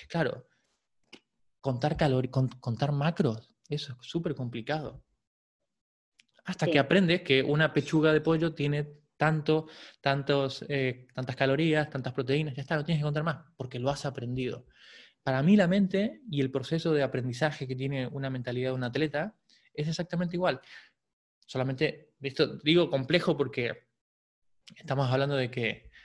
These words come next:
Speaker 1: no hace mucho en nuestra vida, eh, de, en este mundo, pues hace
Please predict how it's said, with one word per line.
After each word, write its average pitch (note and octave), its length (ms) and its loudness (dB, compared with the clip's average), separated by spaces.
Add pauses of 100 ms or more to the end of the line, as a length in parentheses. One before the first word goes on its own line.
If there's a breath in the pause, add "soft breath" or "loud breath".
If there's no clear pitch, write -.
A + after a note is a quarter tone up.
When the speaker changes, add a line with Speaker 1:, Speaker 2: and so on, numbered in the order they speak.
(200 loud breath)
Speaker 1:
no B2+ 220 0
hace D3 180 2
mucho C#3+ 400 2
en A#2 160 -8
nuestra A2+ 280 -4
vida, B2 600 0
eh, A2 400 -6
de, A2+ 220 -4
en A#2+ 60 -8
este A#2+ 180 -10
mundo, C3 320 -4
pues A2 180 -10
hace - 340 -10